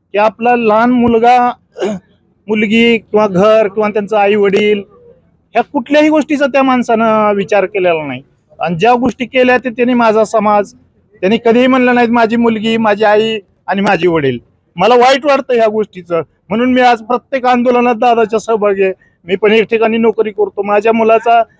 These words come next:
आरटीओचा पेपर फक्त एक मार्काने गेला, त्या दिवशीपासून मी मनोजदादाचं काम करतो. अहो, त्या माणसाला वाटत नसेल का, "माझं पण सगळं राहू"? मला मा-, मी म्हणतो ना, मी माझ्या मुलाचा एक मार्काने चान्स गेला, मनोजदादाच्या मुलाचं किती टक्क्यांनी चान्स गेलो आजपर्यंत?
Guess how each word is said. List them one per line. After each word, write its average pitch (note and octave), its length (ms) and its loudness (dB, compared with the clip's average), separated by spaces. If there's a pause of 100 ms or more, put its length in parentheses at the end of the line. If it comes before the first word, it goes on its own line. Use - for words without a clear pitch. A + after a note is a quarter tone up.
(500)
आरटीओचा A#3+ 520 0
पेपर C4 460 -2
फक्त B3 200 -8
एक C#4 200 0
मार्काने C4 400 2
गेला, B3+ 220 2
त्या B3+ 200 0
दिवशीपासून B3 480 -4
मी B3 120 -4
मनोजदादाचं G#3+ 560 -2
काम E3 260 -4
करतो. - 300 -20 (600)
अहो, B3 140 2
त्या D4 220 2
माणसाला D4 440 2
वाटत C#4 220 0
नसेल B3 320 -2
का, A3 100 -2
"माझं A#3+ 280 0
पण A#3+ 160 -4
सगळं G#3+ 280 0
राहू"? F#3+ 160 2
मला A#3+ 260 2
मा-, C4+ 200 2
मी B3+ 180 -2
म्हणतो C4+ 300 0
ना, B3+ 80 -2
मी C4 100 -2
माझ्या A3 260 0
मुलाचा G3 320 -4
एक F#3 100 -6
मार्काने F3 420 -8
चान्स E3 220 -8
गेला, E3 180 -6 (320)
मनोजदादाच्या C4+ 580 2
मुलाचं C4+ 340 0
किती C4 240 -8
टक्क्यांनी C#4 380 -4
चान्स B3+ 300 -2
गेलो C4 180 0
आजपर्यंत? A#3 440 -2